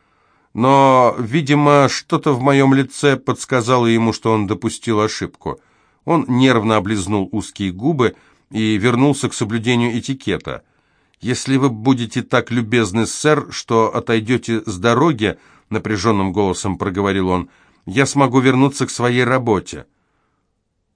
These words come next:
"Можешь идти", кивнул я и отступил в сторону.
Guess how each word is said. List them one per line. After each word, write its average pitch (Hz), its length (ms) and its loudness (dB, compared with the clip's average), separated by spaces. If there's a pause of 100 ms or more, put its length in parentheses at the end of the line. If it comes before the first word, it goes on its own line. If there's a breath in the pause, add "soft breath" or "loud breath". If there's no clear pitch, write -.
"Можешь 147 500 2
идти", 139 340 -6
кивнул 87 520 -4
я 82 240 -6
и 98 120 -6
отступил 90 560 -6
в - 80 -16
сторону. 71 500 -8